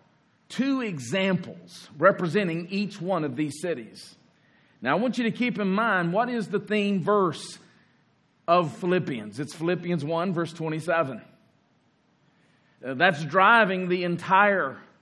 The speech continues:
letter. "Only let your manner of life be worthy of the gospel of Christ, so that whether I come to you or am absent, I may hear of you, that you are standing firm in one spirit, with one mind,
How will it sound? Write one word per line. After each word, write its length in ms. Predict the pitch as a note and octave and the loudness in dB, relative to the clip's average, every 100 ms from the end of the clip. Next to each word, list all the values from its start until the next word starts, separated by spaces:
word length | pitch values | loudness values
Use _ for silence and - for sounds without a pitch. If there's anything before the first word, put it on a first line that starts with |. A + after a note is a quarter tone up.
| _ _ - | _ _ -2
letter. 320 | E3 E3 G2+ - - _ _ _ _ - | 4 4 2 -12 -20 _ _ _ _ 0
"Only 460 | F#3 A#3 D4 D#4+ D#4+ | 4 4 4 0 2
let 320 | C#4 B3 G3+ | 2 2 0
your 160 | A3 | 0
manner 420 | G#3+ G#3+ A3+ G#3+ G3+ | 0 2 0 0 -2
of 140 | D3+ | 0
life 400 | F#3+ F3 F3 C#3+ | 0 2 0 -2
be 180 | G3+ F#3+ | -2 -2
worthy 720 | D3 G3 D4 A#3+ A#2+ A#2+ F3 | 0 0 2 2 0 -4 -4
of 140 | F3+ | -2
the 80 | A#3+ | 0
gospel 500 | G#3+ F#3 E3+ - G#3+ | 4 2 2 -4 -4
of 100 | G#3 | 0
Christ, 540 | G#3 A#3+ A3 - - - _ _ _ _ _ _ _ _ _ _ _ | 2 2 2 -8 -18 -20 _ _ _ _ _ _ _ _ _ _ _
so 220 | - G#3+ | 0 2
that 180 | G3+ G3+ | 4 2
whether 260 | G#3+ G#3+ G3+ | 2 4 4
I 140 | F#3 | 4
come 320 | F3+ A#3 B3+ | 2 0 0
to 120 | A3 A#3 | 0 -2
you 280 | A#3+ C#4+ | -2 -2
or 120 | C4 G3+ | 0 0
am 200 | F3+ E3 | 0 2
absent, 480 | G3+ G#3+ - B3+ - - _ _ _ _ _ _ _ _ _ _ | 2 2 -4 -8 -10 -20 _ _ _ _ _ _ _ _ _ _
I 120 | D#3 A#3+ | 2 4
may 300 | C#4+ D4 A#3 | 2 0 0
hear 300 | A#3+ F#4 C#4+ | -2 -2 -2
of 180 | D3+ | -2
you, 180 | C#3 - - _ _ _ _ _ _ - | -4 -6 -12 _ _ _ _ _ _ 0
that 220 | F#3 F#3+ | 0 0
you 100 | B3 | -2
are 80 | G3 | -2
standing 760 | - - A#3 B3 C4+ C#4+ C#4 | -2 -2 2 2 2 -2 -2
firm 640 | A#3+ - D4 B3+ E3 F#3 G#3 | -4 0 2 4 2 0 -2
in 220 | G#3+ G#3 | -2 0
one 220 | A3 A#3+ | 0 -2
spirit, 520 | - - C#4 A3 B2+ | -6 -10 -4 -4 -4
with 160 | F3 G3+ | -2 -2
one 280 | G3+ C4+ C#4+ | 0 0 0
mind, 480 | C#4+ B3+ D#3+ A3+ | 0 2 0 -2